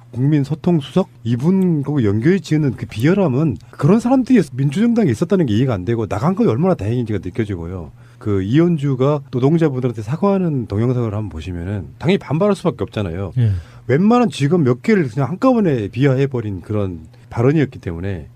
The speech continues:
Speaker 1: 근데 이제 사과하러 가서 사과를 받는 거지 않습니까? 누가 "그럼 용서할게." 그래요?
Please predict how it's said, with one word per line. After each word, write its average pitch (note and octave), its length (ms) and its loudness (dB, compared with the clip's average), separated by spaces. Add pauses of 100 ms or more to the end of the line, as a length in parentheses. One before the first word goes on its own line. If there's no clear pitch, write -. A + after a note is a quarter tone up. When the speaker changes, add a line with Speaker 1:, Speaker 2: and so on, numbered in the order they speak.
(260)
Speaker 1:
근데 B2 240 -2
이제 G#2 100 -4
사과하러 F3 380 0
가서 - 480 -6
사과를 C3+ 300 -2
받는 G2+ 320 -6
거지 G#2+ 160 -4
않습니까? E2+ 480 -14 (200)
누가 G#2+ 340 -2
"그럼 C#3+ 200 0
용서할게." B2+ 440 -2
그래요? F2+ 360 -6